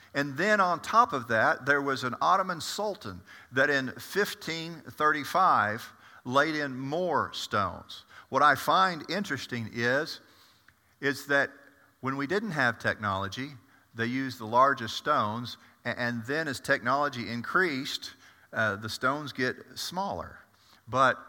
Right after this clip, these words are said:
the wall itself in the Herodian days was probably only to about right there.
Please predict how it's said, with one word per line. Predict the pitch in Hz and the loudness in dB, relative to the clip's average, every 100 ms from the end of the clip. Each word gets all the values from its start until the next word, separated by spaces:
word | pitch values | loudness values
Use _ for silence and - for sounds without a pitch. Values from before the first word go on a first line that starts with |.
| - - _ - 120 | -20 -20 _ -12 -6
the | 113 | -4
wall | 123 139 160 151 | -2 2 4 4
itself | 127 123 - 143 120 110 - - - - | 0 -4 -2 4 4 4 -2 -16 -20 -10
in | 113 | -6
the | 107 | -4
Herodian | 117 120 117 107 | 0 0 0 -4
days | 101 95 95 | -4 -4 -6
was | 104 - | -10 -12
probably | - 139 123 110 | 0 2 2 -4
only | 110 107 101 | -6 -6 -8
to | 98 98 | -8 -10
about | 90 87 87 80 - - - _ | -8 -6 -6 -6 -12 -20 -20 _
right | 92 95 - | -6 -6 -8
there. | 90 71 | -16 -16